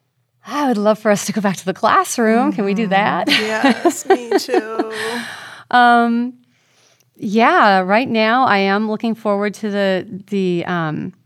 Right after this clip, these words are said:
Speaker 1: the training coming up, what, uh, that you were mentioning. Um, so I'm probably gonna t-, start working on that. And, and I think just training my teachers, I think, and, and the teachers in the district is really where, um,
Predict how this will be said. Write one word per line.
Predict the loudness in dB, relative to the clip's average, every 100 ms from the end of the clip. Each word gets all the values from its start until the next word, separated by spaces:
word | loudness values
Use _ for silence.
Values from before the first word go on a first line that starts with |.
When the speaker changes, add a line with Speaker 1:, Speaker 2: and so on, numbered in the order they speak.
| _ _ _ _ -16 -8
Speaker 1:
the | -6
training | 0 4 6 6 4 0 -4
coming | 0 2 2
up, | 2 0 -2 -4
what, | -2 0
uh, | 2 4 4 2 -2
that | -4
you | -2
were | -2
mentioning. | 0 -2 -2 -4 -4 -4 -8 -20 -20 -20 _ 0
Um, | 2 2 0
so | 0 0
I'm | 0
probably | 0 -2 -2
gonna | 0 0 -2 -8
t-, | -14
start | -8 -6 -6
working | -4 -2
on | 0
that. | 0 0 0
And, | 0 2
and | 2
I |
think | 2 0 -2 -8
just | -8 -8 -10
training | -4 -2 0 0
my | 0
teachers, | -2 -4 -2 0
I | 0
think, | 0 -2 0
and, | -2 0
and | -2 -2
the |
teachers | -4 -8 -6 -4
in | -2
the | -4
district | -6 -8 -8 -10 -8
is | -8
really | -6 -4 -4
where, | -4 -4 -4 -6 -10 _
um, | -10 -8 -6 -6